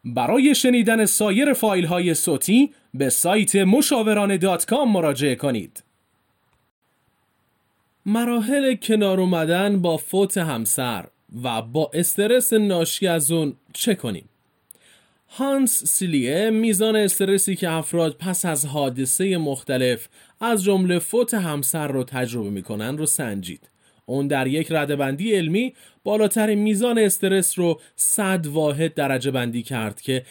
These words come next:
مرگ همسر بالاترین میزان استرس و فشار روانی رو برای فرد در پی داره.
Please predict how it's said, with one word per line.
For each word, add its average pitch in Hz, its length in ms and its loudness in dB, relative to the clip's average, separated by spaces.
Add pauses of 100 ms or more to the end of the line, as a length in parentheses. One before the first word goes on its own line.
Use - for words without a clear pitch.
(160)
مرگ 208 400 0
همسر 165 580 -2 (260)
بالاترین 123 580 0
میزان 135 380 -2
استرس 143 540 -2
و 131 100 -2
فشار 202 480 -2
روانی 131 420 -2
رو 135 180 -2 (200)
برای 113 280 -2
فرد 147 360 -6
در 120 260 -2
پی 123 240 -4
داره. 82 300 -10